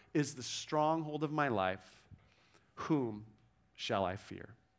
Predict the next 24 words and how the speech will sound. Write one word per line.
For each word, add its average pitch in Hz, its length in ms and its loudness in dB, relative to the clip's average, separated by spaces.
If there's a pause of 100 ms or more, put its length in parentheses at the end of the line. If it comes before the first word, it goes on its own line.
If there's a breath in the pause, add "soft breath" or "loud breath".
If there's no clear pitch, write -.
(1600 loud breath)
And 156 140 8
this 220 140 6
is 247 100 0
the 262 80 -2
same 180 480 6
freedom 165 380 2
that 127 100 -2
we 127 140 0
can 139 160 -2
experience 113 580 -4
two 151 220 -8
thousand 135 480 2
years 107 400 -2
later. 95 400 -4 (720 soft breath)
A 135 80 4
freedom 185 520 2
from 143 440 2
the 135 100 0
opinions 185 520 0
of 185 120 -4
people 127 360 -6
to 131 260 -4
live 151 600 0 (100)
wholeheartedly 123 1400 -6